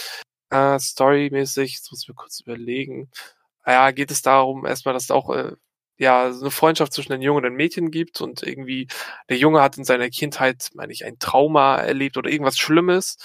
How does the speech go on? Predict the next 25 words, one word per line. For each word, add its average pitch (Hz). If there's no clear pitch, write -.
Aber 131
das 123
Mädchen, 139
die 120
Freundin 131
ist -
dann 120
für 127
ihn 120
da 131
und 127
am 139
Anfang 151
des 131
Films 143
sind 135
beide 127
noch 123
sehr 127
jung, 151
äh, 120
sind, -
äh, -
kleine -
Kinder. 156